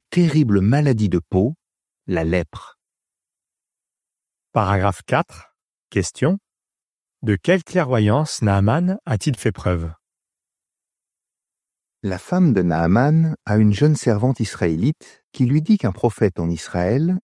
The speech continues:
Speaker 1: est capable de guérir son mari. Naaman aurait pu penser, « Une simple esclave,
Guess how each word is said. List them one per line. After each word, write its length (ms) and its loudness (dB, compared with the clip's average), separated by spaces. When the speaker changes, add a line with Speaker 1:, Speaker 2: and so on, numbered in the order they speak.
Speaker 1:
est 120 -2
capable 560 0
de 140 0
guérir 460 0
son 180 -2
mari. 340 -2
Naaman 680 0
aurait 220 -4
pu 120 -8
penser, « 600 0
Une 160 2
simple 400 0
esclave, 720 -2